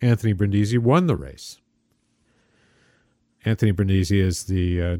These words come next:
Democratic congressman from this area. Um, he's a member of the Problem Solvers Conference, and, uh, he's about as far right as Democrats get. Um,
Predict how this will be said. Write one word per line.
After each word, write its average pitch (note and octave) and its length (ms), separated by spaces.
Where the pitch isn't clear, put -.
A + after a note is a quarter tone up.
Democratic F#2 580
congressman F#2+ 480
from E2+ 180
this D#2 160
area. G2+ 360
Um, F#2 720
he's F#2+ 500
a F#2 60
member F2+ 440
of E2+ 220
the F2 340
Problem C3 380
Solvers A2 760
Conference, G#2+ 840
and, F2+ 380
uh, E2+ 220
he's - 540
about A2+ 380
as F#2+ 300
far G#2+ 440
right G2 360
as F#2 560
Democrats F#2 540
get. - 340
Um, E2+ 480